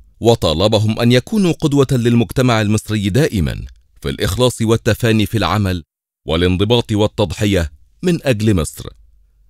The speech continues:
فعقيدة القتال من أجل مصر ليست فقط في الميدان،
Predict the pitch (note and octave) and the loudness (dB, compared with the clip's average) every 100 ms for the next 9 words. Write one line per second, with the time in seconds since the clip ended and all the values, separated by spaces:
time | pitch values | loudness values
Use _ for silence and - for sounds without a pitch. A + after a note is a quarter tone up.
0 | _ F2 C2 B1 - F#2 F#2 F#2+ - F#2 | _ -4 -2 -4 -4 -4 -4 -4 -6 -2
1 | G#2+ A2 G#2 G#2 A2+ G2+ G#2 G#2+ - - | 0 2 2 0 -2 -2 0 0 -2 -10
2 | - _ _ _ - C2+ D2 - G2 - | -20 _ _ _ -12 -6 -4 -4 -6 -4
3 | D3 - - - A2+ A2 F#2 D#2+ - | -2 -2 -4 -2 0 2 2 -2 -4